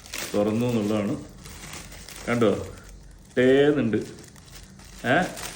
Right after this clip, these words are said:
നിങ്ങൾക്കും ഓർഡർ ചെയ്യാം. ഏ, ദാ, ഇതാ കണ്ടോ, ആ പിടിയൊക്കെ എന്ത് രസം. ആ, ആ, അതിൻ്റെ മറ്റേ ഇത് വന്നിട്ട് ബ്രാസിലാണ് ചെയ്തിരിക്കുന്നത്.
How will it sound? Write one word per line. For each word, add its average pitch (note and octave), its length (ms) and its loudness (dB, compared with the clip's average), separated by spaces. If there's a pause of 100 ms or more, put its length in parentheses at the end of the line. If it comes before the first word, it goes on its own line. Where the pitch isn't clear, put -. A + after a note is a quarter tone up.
(300)
നിങ്ങൾക്കും D3 420 2
ഓർഡർ D3 240 8
ചെയ്യാം. C3+ 240 6 (920)
ഏ, A#2 40 -2 (200)
ദാ, A2+ 80 2 (100)
ഇതാ A2+ 140 6 (100)
കണ്ടോ, A#2+ 240 2
ആ B2 40 8 (140)
പിടിയൊക്കെ C#3+ 440 4
എന്ത് D3 220 2
രസം. B2 200 0 (320)
ആ, - 20 -4 (400)
ആ, - 40 0 (180)
അതിൻ്റെ D#3 240 6 (280)
മറ്റേ B2+ 240 4 (560)
ഇത് B2+ 180 -2
വന്നിട്ട് D3 280 4 (120)
ബ്രാസിലാണ് B2 600 4
ചെയ്തിരിക്കുന്നത്. G2+ 420 0